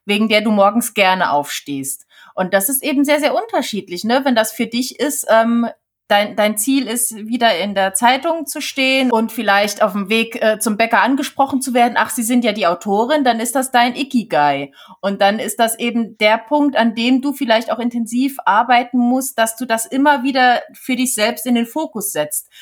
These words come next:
Ähm, mir ging's mal so,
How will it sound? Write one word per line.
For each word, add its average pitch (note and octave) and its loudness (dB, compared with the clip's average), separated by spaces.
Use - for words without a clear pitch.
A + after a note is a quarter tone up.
Ähm, G3+ 2
mir B3 2
ging's D4 -2
mal B3+ 4
so, C4+ 2